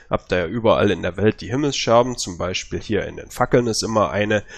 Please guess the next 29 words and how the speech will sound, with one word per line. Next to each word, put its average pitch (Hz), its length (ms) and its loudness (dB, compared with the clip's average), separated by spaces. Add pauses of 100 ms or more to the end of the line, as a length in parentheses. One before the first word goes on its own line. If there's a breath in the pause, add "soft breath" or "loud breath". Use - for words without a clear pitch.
(180 loud breath)
die - 60 -6
liegen 101 260 -2
auch - 140 -8
so 107 220 0
in 95 60 -4
der 85 100 -4
offenen 110 380 -2
Welt 107 300 4
rum, 101 220 -6
könnt 101 240 -4
ihr 90 40 0
euch 85 180 -4
mit - 160 -8
dem 92 140 -8
Map-Pins-Add-on 104 1000 -4
oder 80 180 -8
mit 80 160 -14
Sky 107 300 -2
Shards, - 500 -2
könnt 104 220 -8
ihr 90 40 -10
euch 95 140 -12
die 92 120 -10
anzeigen 160 480 0
lassen 147 280 2
und 104 140 -6
könnt 110 240 -6
die 92 80 -6
sammeln. 151 400 2